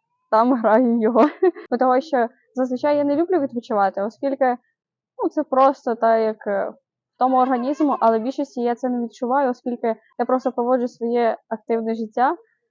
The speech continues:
і воно так виходить, що активний відпочинок — це в мене так рахується. Але в більшості я розумію, що інколи потрібно прям так мега добре відпочити, то я або сплю, або просто нічого не роблю близько години або дві, і все.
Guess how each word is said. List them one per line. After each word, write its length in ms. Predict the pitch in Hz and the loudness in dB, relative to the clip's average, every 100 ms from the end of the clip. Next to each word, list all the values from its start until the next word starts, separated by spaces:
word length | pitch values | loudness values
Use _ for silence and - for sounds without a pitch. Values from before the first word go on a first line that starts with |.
| _ | _
і 240 | - 240 226 | -6 -4 -2
воно 200 | 240 247 | -4 -4
так 140 | 254 | -4
виходить, 400 | 240 240 247 233 | -4 -2 -2 -2
що 300 | - 208 202 _ _ _ _ _ _ _ _ _ _ - | -2 -2 -2 _ _ _ _ _ _ _ _ _ _ -10
активний 480 | 220 - 269 269 254 | -10 0 2 2 -2
відпочинок — 580 | 262 269 - 202 202 - | -2 -2 -2 -4 -4 -4
це 120 | 196 | -4
в 60 | |
мене 220 | 196 196 202 | -2 -2 -2
так 140 | 226 | -4
рахується. 600 | 240 226 196 208 226 220 _ _ _ _ - | -4 -4 -4 -4 -4 -10 _ _ _ _ -6
Але 180 | 226 | -4
в 40 | 226 | -4
більшості 340 | 269 311 277 | -8 -8 -2
я 100 | 262 | 0
розумію, 340 | 262 262 269 269 | 0 -2 -4 -4
що 100 | 233 | -6
інколи 300 | 240 226 226 | -4 -4 -2
потрібно 460 | 247 240 226 208 | -2 -4 -4 -6
прям 260 | - 226 214 | -4 -4 -2
так 220 | 214 202 | -4 -4
мега 640 | 214 233 233 208 196 202 _ _ _ _ | -2 -2 -2 -4 -4 -6 _ _ _ _
добре 280 | 226 302 349 | 2 4 4
відпочити, 600 | 277 - 247 208 196 - - | 0 -4 -4 -2 -2 -6 -4
то 380 | 233 226 202 - _ | 0 2 0 -2 _
я 200 | 240 254 | 0 4
або 140 | 247 254 | 4 0
сплю, 300 | - 277 359 _ _ - | -4 -4 -4 _ _ -6
або 220 | 247 247 | -4 -2
просто 540 | 247 277 - 233 220 | -2 -2 -2 0 0
нічого 340 | 226 240 262 262 | -2 -2 -2 -2
не 100 | 226 | 0
роблю 260 | 247 226 | -2 -2
близько 360 | 233 262 - 247 | -2 -4 -4 -8
години 400 | 220 214 254 226 | -6 -6 -6 -6
або 200 | 214 208 | -8 -10
дві, 260 | 208 254 | -8 -8
і 160 | 302 349 | -6 -6
все. 280 | 208 - | -6 -6